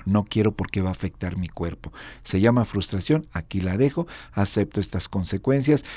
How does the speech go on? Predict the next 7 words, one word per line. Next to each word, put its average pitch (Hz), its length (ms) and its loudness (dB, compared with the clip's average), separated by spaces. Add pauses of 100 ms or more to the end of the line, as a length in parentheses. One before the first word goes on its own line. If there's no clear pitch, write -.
(120)
Yo 320 200 0
no 339 100 2
lo 294 140 6
generé, 175 500 4 (260)
el 104 220 4
mundo 120 520 6
vino 95 380 0